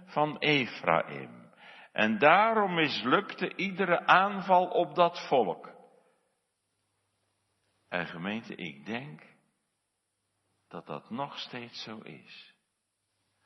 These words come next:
Velen zullen zich vertillen aan Jeruzalem, als een lastige steen. Maar God bewaart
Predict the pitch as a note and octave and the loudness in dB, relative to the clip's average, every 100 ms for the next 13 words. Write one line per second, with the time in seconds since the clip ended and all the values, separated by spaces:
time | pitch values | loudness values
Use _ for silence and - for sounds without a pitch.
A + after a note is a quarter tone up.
0 | _ _ _ _ - G#2+ D#3 G3 G3 E3 | _ _ _ _ -12 -4 -2 -2 -4 -6
1 | D#3+ D3+ C#3 B2+ A2 G2+ G2 F#2 - - | -8 -8 -8 -6 -6 -6 -6 -8 -10 -12
2 | E2 - _ _ G#3+ F#3+ F#3+ F#3 F#3 - | -14 -14 _ _ -6 -4 -6 -6 -10 -14
3 | - - - _ _ - C#3+ C#3+ C3+ C#3+ | -20 -20 -20 _ _ -4 -4 -4 -8 -8
4 | D3+ A2 D2+ C2+ B1 A#1+ _ _ _ _ | -8 -8 -10 -12 -16 -20 _ _ _ _
5 | - E2+ - D2+ D2 G2 C3+ - - A#2 | -10 -8 -8 -12 -8 -6 -6 -8 -12 -16
6 | A#2 - - B2+ B2+ G2 - _ _ _ | -16 -16 -14 -14 -14 -18 -20 _ _ _
7 | _ _ _ _ _ _ _ _ _ - | _ _ _ _ _ _ _ _ _ -20
8 | _ _ F2+ F2+ D#2 C#2+ B1 - - _ | _ _ 2 4 4 -2 -8 -18 -20 _
9 | _ _ - - - F3+ F3+ - - - | _ _ -20 -18 -2 -2 -2 -8 -16 -18
10 | _ _ _ D2 C#2+ D#2+ C#2 F#2+ A#2 B2+ | _ _ _ -18 -12 -12 -2 -2 -2 -6
11 | - - - | -12 -18 -20